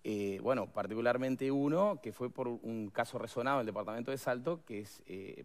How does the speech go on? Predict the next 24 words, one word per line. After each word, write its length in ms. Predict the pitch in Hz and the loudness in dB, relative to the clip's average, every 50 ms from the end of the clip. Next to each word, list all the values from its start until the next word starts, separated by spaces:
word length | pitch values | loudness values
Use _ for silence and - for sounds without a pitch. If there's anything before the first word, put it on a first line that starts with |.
| - - | -16 -14
por 100 | 101 98 | -12 -10
el 80 | 95 | -10
asesinato 680 | 101 - - - - 113 107 110 104 - 131 139 143 - - | -10 -10 -12 -10 -8 -4 -4 -4 -2 -2 -2 -4 -4 -4 -8
de, 320 | - 107 92 92 92 - - | -10 -10 -8 -8 -10 -12 -12
de, 500 | - 101 101 95 95 95 98 - - - - | -10 -10 -8 -8 -8 -10 -12 -12 -14 -16 -16
de 140 | - 98 | -12 -10
un 140 | 98 107 107 | -8 -6 -6
empresario 600 | 104 101 95 - - - - 117 110 117 131 135 | -6 -6 -8 -12 -10 -6 -2 -2 0 0 -2 -2
para 220 | 127 110 98 98 98 | -4 -6 -8 -10 -10
robarle 680 | 90 95 98 101 101 101 95 95 92 95 95 95 - - - - - | -10 -6 -6 -6 -6 -6 -6 -10 -10 -12 -12 -14 -16 -18 -20 -20 -18
el 100 | - 95 | -14 -10
dinero. 400 | 104 107 110 110 101 95 98 - - - - - - - - - - - | -10 -8 -6 -6 -6 -8 -10 -16 -20 -20 -20 -20 -20 -20 -20 -20 -20 -14
Eh, 340 | - - 101 98 95 95 98 | -8 -6 -4 -4 -4 -4 -6
s-, 300 | 101 - - - - - - | -8 -12 -14 -16 -18 -12 -6
meses 420 | 110 120 135 131 - 131 113 - 139 | -4 -4 -4 -2 -4 -6 -4 0 2
antes 320 | 135 143 151 139 175 160 | 2 2 2 0 -2 -4
presentado 800 | - 120 113 107 - 113 101 90 120 123 131 139 143 135 113 98 | -4 -4 -6 -6 -4 -6 -2 2 2 4 4 4 2 0 -2 -4
como 320 | - - 107 98 101 101 101 | -4 -8 -8 -6 -6 -6 -6
dirigente, 580 | 101 95 98 - - 127 120 120 120 117 135 | -6 -8 -8 -8 -6 -4 -4 -4 -4 -4 -6
eh, 420 | 143 147 123 - - - - - - - | -6 -6 -8 -10 -12 -12 -14 -14 -16 -18
de, 280 | - - - 98 - - | -18 -14 -12 -12 -12 -12
del 180 | - 123 98 85 | -10 -12 -12 -8
propio 320 | - 113 113 104 110 104 | -6 -6 -6 -6 -4 -6
intendente. 580 | 101 95 98 101 107 117 131 123 107 - 95 | -6 -6 -6 -6 -4 -2 -2 -2 -4 -6 -10